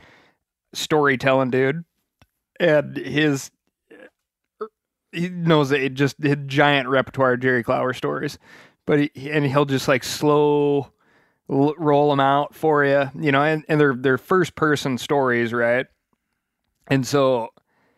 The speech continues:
y-, after the very first one, you're like, "Oh, I get it. This is not your story.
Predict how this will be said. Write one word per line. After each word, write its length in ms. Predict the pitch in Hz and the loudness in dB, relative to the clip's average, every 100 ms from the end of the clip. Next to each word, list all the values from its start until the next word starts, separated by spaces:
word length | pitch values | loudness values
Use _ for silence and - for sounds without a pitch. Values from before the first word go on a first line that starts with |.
| _ | _
y-, 160 | - 208 160 | -10 -6 0
after 260 | 175 160 | 0 0
the 80 | 151 | 0
very 220 | 147 147 | 2 2
first 360 | - 175 160 - | 2 0 0 0
one, 380 | 139 127 120 117 | 0 2 0 -2
you're 120 | 147 | 0
like, 120 | 147 156 | 0 2
"Oh, 160 | 165 | 2
I 120 | 151 135 | 2 0
get 260 | 127 139 | 2 2
it. 120 | 113 - | 0 0
This 160 | 147 131 | 0 0
is 100 | 131 | 2
not 240 | 135 131 | 2 2
your 180 | 123 131 | 0 -2
story. 520 | 127 143 127 123 113 | -2 -2 0 0 -4